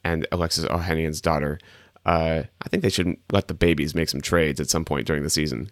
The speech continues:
Anyway, moving on. That group, uh, also includes, at least the new group of Angel City F C investors includes, uh, Aguilera's fiance, Matthew Rutler, as well as Olympic gold medalist Shawn Johnson East and her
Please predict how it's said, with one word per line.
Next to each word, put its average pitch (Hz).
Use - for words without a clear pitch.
Anyway, 85
moving 117
on. 95
That 110
group, 110
uh, 95
also 117
includes, 98
at 95
least 95
the 92
new 110
group 101
of 87
Angel 98
City 92
F -
C 92
investors 90
includes, 110
uh, 87
Aguilera's 92
fiance, 123
Matthew 90
Rutler, 120
as 95
well 95
as 85
Olympic 127
gold 110
medalist 92
Shawn 92
Johnson 90
East 127
and 90
her 92